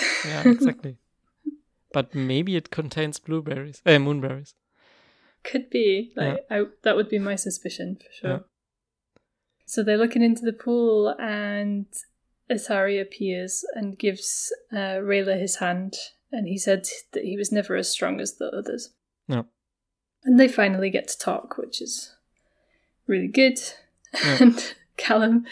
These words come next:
Speaker 1: continues to try to be an Earthblood elf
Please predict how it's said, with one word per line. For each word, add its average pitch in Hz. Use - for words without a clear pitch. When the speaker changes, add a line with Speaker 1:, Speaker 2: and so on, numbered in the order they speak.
Speaker 1:
continues 233
to 208
try 190
to 202
be 190
an 196
Earthblood 196
elf -